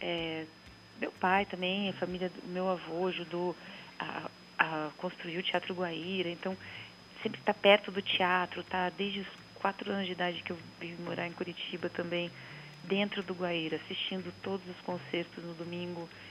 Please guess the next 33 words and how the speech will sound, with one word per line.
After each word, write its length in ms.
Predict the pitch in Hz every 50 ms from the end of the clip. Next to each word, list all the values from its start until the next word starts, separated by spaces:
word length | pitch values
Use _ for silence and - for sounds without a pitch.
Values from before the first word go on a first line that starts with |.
| - - - - - - -
e 100 | 180 185
depois 340 | - 190 185 - 185 180 175 -
frequentando 560 | - - 180 - 180 175 175 - 185 180 180
o 20 | 175
balé, 600 | 175 175 175 170 170 170 170 170 165 170 165 165 - - - - - - - - - - - -
é, 320 | 165 170 165 165 160 160 160
aos 200 | 156 160 170 165
oito 240 | 180 180 - - 180
an-, 100 | 180 -
a 40 | -
partir 220 | - 175 - 190
dos 120 | 180 175
oito 200 | 180 180 175 -
anos 140 | 180 185 180
de 80 | - 175
idade, 280 | 165 175 180 175 180 - -
frequentando 560 | - 196 196 - - 190 185 - - 190 185 - -
todos 220 | 190 196 202 190 185
os 60 | -
corredores 440 | - 202 185 185 - 185 185 185 180
do 80 | 175 185
teatro 560 | - - - 185 175 170 170 170 - - 185
e 40 | 175 - -
todos 240 | - 202 208 196 190
os 120 | 185 185 185 -
espetáculos 680 | - - 185 180 - 175 170 170 170 - - 180 185 165
e 60 | 180
vendo 440 | 185 180 175 180 185 185 185 190 175 -
tudo 260 | - 175 170 170 175 170
e 40 |
ficando 480 | - - - - - 208 220 247 254 240 254 - - - - -
<laughs> 320 | - - - - - -
meio 240 | 196 202 202 202